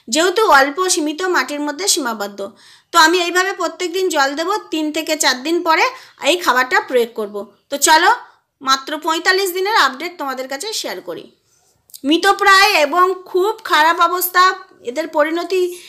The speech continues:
দেখেছিলে কেমন হয়েছিল। মাত্র পঁয়তাল্লিশ দিনের আপডেটে কিন্তু অসাধারণ চেহারা হয়েছে।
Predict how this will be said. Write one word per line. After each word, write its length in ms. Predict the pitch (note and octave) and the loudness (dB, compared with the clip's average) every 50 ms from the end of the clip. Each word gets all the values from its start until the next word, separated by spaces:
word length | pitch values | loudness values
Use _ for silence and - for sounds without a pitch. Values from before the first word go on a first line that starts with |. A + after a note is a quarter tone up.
| - _ - | -20 _ 0
দেখেছিলে 460 | B3+ D4 D#4 D4+ F#4+ F#4 G#4 G4+ G4 G4 | 2 2 4 4 2 2 2 0 0 0
কেমন 340 | - F4+ E4+ E4+ F4 F4 | 2 2 2 4 2 2
হয়েছিল। 360 | E4+ E4+ E4+ F4 E4+ F4+ F4 F#4 G#4 G#4+ - - - - - - _ _ | 2 0 0 0 0 -2 0 -2 -4 -6 -8 -14 -20 -20 -20 -20 _ _
মাত্র 360 | C4+ D4 D#4+ D#4 D#4 F4 F#4 F4+ | 2 2 2 2 0 -4 -6 -4
পঁয়তাল্লিশ 600 | F4+ F4+ D#4+ D#4 D#4 D#4+ F4+ F4+ F4+ F#4 F#4+ E4 | -2 -2 -2 -2 0 0 0 2 2 0 -2 -2
দিনের 300 | E4 F#4 F#4 F#4+ G4 F#4 | -2 -2 -2 0 2 2
আপডেটে 440 | D#4+ C#4 C4 B3+ D4+ E4+ E4 F#4 | 2 2 0 -2 -8 -8 -8 -8
কিন্তু 360 | E4+ F4 F4+ F4+ F4 F#4+ F#4+ E4+ | -6 -4 -4 -4 -4 -4 -4 -2
অসাধারণ 720 | C4 B3+ C#4 C4+ - - E4 D#4+ D#4 F4 E4+ E4 D#4+ D#4 | -2 -2 -2 -2 -2 -2 -2 -2 0 -2 -4 -4 -4 -4
চেহারা 340 | D4+ D4+ C#4 C4 B3 A#3+ A#3 | -4 -2 -2 -2 -2 -2 -4
হয়েছে। 400 | A#3+ A3 G#3+ G#3+ - A3 G3 | -4 -6 -6 -8 -8 -8 -8